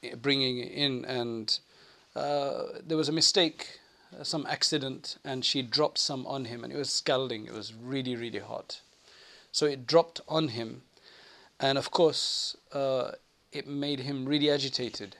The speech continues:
It got him angry that, uh, this has happened, you know, somebody carelessly dropped something on you. So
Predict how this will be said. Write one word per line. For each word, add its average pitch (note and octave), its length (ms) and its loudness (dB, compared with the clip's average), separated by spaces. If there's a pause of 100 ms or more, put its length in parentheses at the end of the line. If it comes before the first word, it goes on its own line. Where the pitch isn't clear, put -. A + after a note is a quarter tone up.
It B2 100 -12
got B2+ 180 4
him C3 160 -4
angry C3+ 420 0 (760)
that, - 480 0 (260)
uh, A#2+ 200 -10
this C3 180 -2
has C3+ 120 -2
happened, A#2+ 360 -2
you A#2+ 60 -4
know, A2+ 100 -4
somebody A2+ 380 -4
carelessly A#2 520 -4
dropped A2+ 280 -2
something A#2+ 440 -8
on C#3 180 0
you. G#2+ 200 -6 (880)
So C#3 380 4